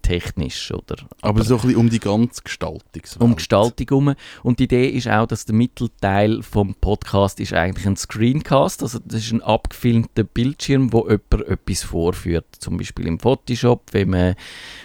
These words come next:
Speaker 1: wunderbare, äh, Gestaltungs-, äh, Sachen macht. Also wenn man tut, äh, das Bild komponieren aus verschiedenen Versatzstücken.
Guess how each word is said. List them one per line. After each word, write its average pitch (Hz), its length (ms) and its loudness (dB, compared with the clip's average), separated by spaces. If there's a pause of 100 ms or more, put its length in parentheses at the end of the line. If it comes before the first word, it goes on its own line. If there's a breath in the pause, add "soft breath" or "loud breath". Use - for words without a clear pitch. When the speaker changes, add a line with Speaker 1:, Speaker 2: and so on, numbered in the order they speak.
(140 loud breath)
Speaker 1:
wunderbare, 98 640 4 (200)
äh, 87 360 2
Gestaltungs-, - 960 -2
äh, 92 460 0
Sachen 95 500 2
macht. 78 360 -2
Also 90 220 -4
wenn 87 140 -2
man 85 120 -4
tut, - 320 -8
äh, 92 80 -4
das - 160 -8
Bild 117 380 2
komponieren 110 720 4
aus 98 140 2
verschiedenen 92 720 0
Versatzstücken. - 880 -2